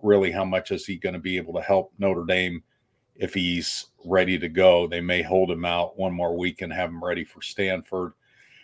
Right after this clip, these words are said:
And then Luke Talich, who's a freshman safety,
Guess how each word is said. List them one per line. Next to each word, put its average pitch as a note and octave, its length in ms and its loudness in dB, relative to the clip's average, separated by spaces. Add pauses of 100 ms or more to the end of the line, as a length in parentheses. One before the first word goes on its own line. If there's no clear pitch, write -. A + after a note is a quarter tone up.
(160)
And A2 160 6
then A2 300 8
Luke C3+ 280 10
Talich, C3+ 640 8 (100)
who's A2+ 240 0
a F#2+ 80 -4
freshman A#2 480 0
safety, A#2+ 800 2